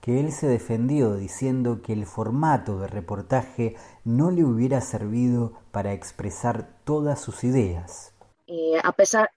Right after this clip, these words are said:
Speaker 2: pero a pesar de todo ello, él recibió un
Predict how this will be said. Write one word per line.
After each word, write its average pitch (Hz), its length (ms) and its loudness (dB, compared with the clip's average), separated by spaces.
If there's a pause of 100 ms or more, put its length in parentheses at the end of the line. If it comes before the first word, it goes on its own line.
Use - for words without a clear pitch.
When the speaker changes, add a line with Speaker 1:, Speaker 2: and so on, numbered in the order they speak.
(100)
Speaker 2:
pero 175 220 4
a 170 80 2
pesar 202 340 6
de 196 140 6
todo 226 400 6
ello, 180 560 2 (260)
él 202 280 8 (420)
recibió 185 800 6
un 247 200 2